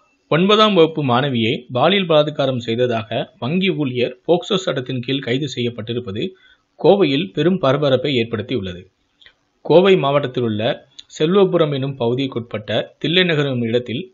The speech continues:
ராம்குமார் என்ற முப்பத்தி நான்கு வயது நபர் வசித்து வருகிறார். அந்த பகுதியில் அமைந்துள்ள அரசு உடைமையாக்கப்பட்ட வங்கியில் ஊழியராகவும் பணியாற்றி வருகிறார். இவருடைய வீட்டிற்கு அருகே பதினான்கு வயது இளம்பெண் வசித்து வருகிறார். அந்த இளம்பெண் பள்ளியில் ஒன்பதாம் வகுப்பு படித்து வருகிறார்.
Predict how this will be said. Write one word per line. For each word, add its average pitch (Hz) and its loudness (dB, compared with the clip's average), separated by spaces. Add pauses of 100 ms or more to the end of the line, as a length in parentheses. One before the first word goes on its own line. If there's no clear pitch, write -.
ராம்குமார் 165 0
என்ற 127 -4
முப்பத்தி 131 -4
நான்கு 151 -2
வயது 120 0
நபர் 107 -6
வசித்து 127 -8
வருகிறார். 98 -12 (540)
அந்த 143 0
பகுதியில் 185 2
அமைந்துள்ள 139 -4 (220)
அரசு 165 0
உடைமையாக்கப்பட்ட 147 -4
வங்கியில் 123 -4 (120)
ஊழியராகவும் 143 2
பணியாற்றி 120 -4
வருகிறார். 92 -8 (680)
இவருடைய 151 2
வீட்டிற்கு 185 -2
அருகே 120 0 (140)
பதினான்கு 185 0
வயது 139 -4
இளம்பெண் 135 -4
வசித்து 135 -8
வருகிறார். 95 -10 (440)
அந்த 135 -2
இளம்பெண் 156 0
பள்ளியில் 170 0
ஒன்பதாம் 170 0
வகுப்பு 147 -2
படித்து 123 -6
வருகிறார். 101 -8